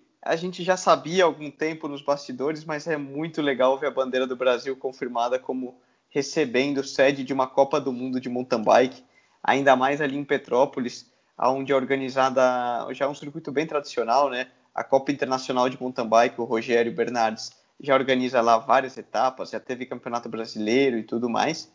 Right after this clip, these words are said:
Então, realmente uma coisa muito legal. Parabéns aí pro Brasil, parabéns pro Henrique, parabéns pro Rogério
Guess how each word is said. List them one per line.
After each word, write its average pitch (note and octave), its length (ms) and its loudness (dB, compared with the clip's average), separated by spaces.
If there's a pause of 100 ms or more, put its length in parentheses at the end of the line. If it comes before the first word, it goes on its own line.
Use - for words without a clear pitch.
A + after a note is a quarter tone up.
(440)
Então, B2+ 460 4
realmente B2+ 640 4
uma C3+ 180 2
coisa C3 720 2
muito A3+ 260 -4
legal. G#3+ 440 2 (160)
Parabéns D#3 560 4
aí C#3+ 140 -4
pro D3 180 -10
Brasil, C3+ 420 -4
parabéns C#3 440 -4
pro A2+ 160 -10
Henrique, D3 360 -6
parabéns C3+ 440 0
pro C3 160 -12
Rogério C3+ 540 0